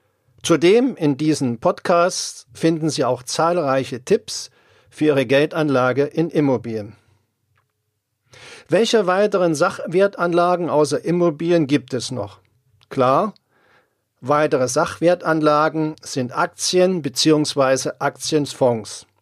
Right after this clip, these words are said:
Diese bringen längerfristig, längerfristig eine hohe Rendite. Es gibt zwar zeitweilige,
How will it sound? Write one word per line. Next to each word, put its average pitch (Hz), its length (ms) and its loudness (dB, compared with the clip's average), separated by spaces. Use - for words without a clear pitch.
Diese 226 220 2
bringen 180 280 2
längerfristig, 160 840 0
längerfristig 165 1160 0
eine 135 300 2
hohe 165 300 2
Rendite. 139 600 -2
Es - 160 -2
gibt - 240 -2
zwar - 320 0
zeitweilige, 120 960 0